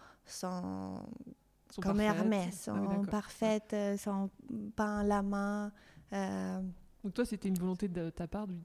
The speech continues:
Speaker 2: au départ, de créer des, une marque, euh, avec un positionnement, euh, assez luxe,
Speaker 1: Oui,
Speaker 2: quand même. Ouais.
Speaker 1: oui.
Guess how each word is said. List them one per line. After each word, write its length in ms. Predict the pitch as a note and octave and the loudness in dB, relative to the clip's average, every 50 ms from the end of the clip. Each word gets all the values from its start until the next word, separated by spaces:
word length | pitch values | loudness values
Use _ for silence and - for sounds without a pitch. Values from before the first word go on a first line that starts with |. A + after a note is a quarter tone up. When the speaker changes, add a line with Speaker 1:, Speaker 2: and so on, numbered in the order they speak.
| - - | -10 -8
Speaker 2:
au 100 | F#3+ F#3 | -6 -4
départ, 480 | D#3+ E3+ F#3+ F#3+ F#3+ G3+ G#3 A3+ A#3+ A3 | -2 -2 -2 -4 -4 -6 -6 -6 -6 -4
de 240 | F#3+ F3+ E3 E3 E3+ | -4 -4 -2 -4 -4
créer 280 | - - - F#3 G3 F#3+ | -6 -6 -6 -6 -4 -4
des, 400 | F#3 F3 E3+ E3 D#3+ D#3+ D#3+ - _ - - - - - - | -2 -4 -4 -4 -6 -8 -10 -12 _ -20 -20 -20 -16 -6 -2
une 120 | F#3+ F3+ | 0 0
marque, 280 | F#3 G3 G#3+ - - F#3 | 0 0 -2 -6 -6 -4
euh, 640 | F3 E3 E3 E3 E3 E3 E3 E3+ E3+ E3 D#3 D#3 | -4 -2 -2 -4 -4 -6 -6 -6 -8 -8 -8 -6
avec 200 | F#3 F#3 F#3 - F3+ | -4 -4 -2 -2 -2
un 40 | |
positionnement, 500 | E3+ E3+ F#3+ F#3 F#3 - - F#3 F#3 G3 G3+ | -2 0 -2 -4 -4 -4 -6 -6 -4 -4 -4
euh, 180 | G3 F#3+ F3+ - - | -4 -4 -4 -4 -6
assez 260 | F3 D#3+ - - F#3 | -8 -8 -6 -4 -4
luxe, 400 | F#3 G3 A3 - - - - A#3+ | -2 -2 -4 -4 -6 -4 0 4
Speaker 1:
Oui, 180 | A#3 B3 B3 A#3 | 6 6 6 6
Speaker 2:
quand 60 | G#3+ F#3 | 4 2
même. 160 | F3 F3+ F#3+ - - - | -2 -4 -8 -10 -6 -2
Ouais. 80 | A#3+ A3+ | 2 4
Speaker 1:
oui. 180 | A3+ G#3+ G#3+ | 4 4 4